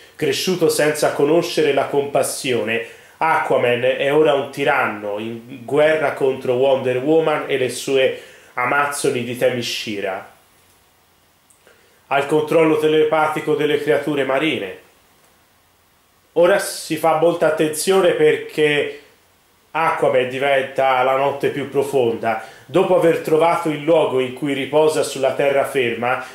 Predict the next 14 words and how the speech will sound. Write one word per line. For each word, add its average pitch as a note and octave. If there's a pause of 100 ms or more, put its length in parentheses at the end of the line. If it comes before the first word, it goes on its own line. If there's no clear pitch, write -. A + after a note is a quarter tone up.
(140)
l'anello D3+
del C#3+
potere C#3+
nero F3
riporta D3+
in C3
vita D3
Aquaman A#2
e B2+
diversi C#3+
suoi C#3+
alleati D3+
di C3+
Atlantide. A2+